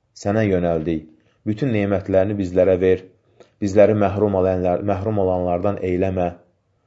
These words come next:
Ya Qani, sən zənginsən, biz isə zəif, biz isə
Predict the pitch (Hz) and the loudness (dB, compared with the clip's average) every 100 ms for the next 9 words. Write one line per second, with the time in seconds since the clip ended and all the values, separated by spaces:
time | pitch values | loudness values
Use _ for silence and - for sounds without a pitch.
0 | _ _ - 107 107 92 98 101 92 - | _ _ -2 4 4 4 0 0 -2 -6
1 | _ _ _ _ _ - 143 139 113 104 | _ _ _ _ _ -4 0 2 2 0
2 | 110 117 117 98 95 117 - 101 87 92 | 0 -2 -2 -2 -2 -6 -2 -2 0 0
3 | 98 98 - 110 107 - | 0 -2 -4 -4 -4 -6